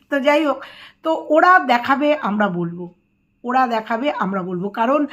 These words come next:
আমি, আমাকে যখন মানুষ এসে বলছে না, "দিদিভাই পুরোটাই নাটক করছে", কারণ ও যখনই বিকেল থেকে পম ভিডিও শুরু করবে,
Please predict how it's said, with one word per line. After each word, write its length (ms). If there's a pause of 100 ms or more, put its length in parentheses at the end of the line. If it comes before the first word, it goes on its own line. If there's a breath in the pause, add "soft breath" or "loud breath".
(240 loud breath)
আমি, 260
আমাকে 320
যখন 260
মানুষ 440
এসে 180
বলছে 360
না, 160
"দিদিভাই 440 (100)
পুরোটাই 320
নাটক 380
করছে", 340 (300 loud breath)
কারণ 320
ও 340 (220 loud breath)
যখনই 360
বিকেল 380
থেকে 240
পম 300
ভিডিও 280
শুরু 240
করবে, 440